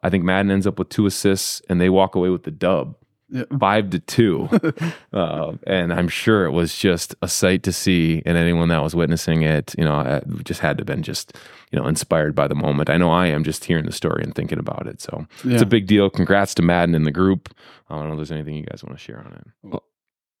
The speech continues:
Speaker 2: yeah, I mean, I was there. I, for the last
Speaker 1: You were?
Speaker 2: Yeah,
Speaker 1: Oh, I
Speaker 2: I
Speaker 1: didn't
Speaker 2: didn't
Speaker 1: know
Speaker 2: even
Speaker 1: that.
Speaker 2: tell you that.
Speaker 1: Oh,
Speaker 2: Yeah,
Speaker 1: that's great.
Speaker 2: I was there for the last eight minutes, and, um, we had just got done playing our game. And actually, before we went out, um, w-, uh, they came up to us and said, "Hey,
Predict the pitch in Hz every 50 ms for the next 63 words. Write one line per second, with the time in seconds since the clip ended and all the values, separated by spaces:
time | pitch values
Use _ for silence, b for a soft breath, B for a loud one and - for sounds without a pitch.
0 | _ _ _ - 127 127 123 113 101 104 117 123 123 127 131 139 156 160 139 120
1 | 120 127 127 127 123 107 92 87 90 95 107 110 113 104 107 - - 120 117 110
2 | 110 107 123 156 156 170 208 - 135 - 131 143 165 170 151 127 101 - 117 104
3 | 127 170 190 - 143 165 127 101 90 - - 165 151 160 160 151 135 120 113 107
4 | 107 127 135 127 92 92 98 - - - 101 95 90 151 147 147 170 175 175 170
5 | 160 139 135 139 139 123 131 131 135 127 120 123 127 127 113 98 95 - - -
6 | - _ - 117 120 113 110 107 104 101 101 98 98 101 98 104 - b b b
7 | b - 127 135 135 123 127 120 117 127 113 113 123 120 117 117 - 123 120 117
8 | 113 110 113 117 117 110 104 107 107 107 113 117 113 104 - - 110 104 101 101
9 | - - 120 123 143 139 123 120 131 143 135 123 110 104 95 92 92 95 104 110
10 | - b b b b b b b - 113 104 101 95 90 90 92 92 95 117 -
11 | _ _ _ _ _ _ _ _ _ _ _ - 113 - - _ - 107 101 92
12 | 95 104 117 123 - - 143 117 110 117 143 143 - - 110 101 95 98 98 98
13 | - - - - 104 104 101 95 95 92 92 95 98 - - - 127 127 120 107
14 | 107 127 151 175 175 147 113 107 101 98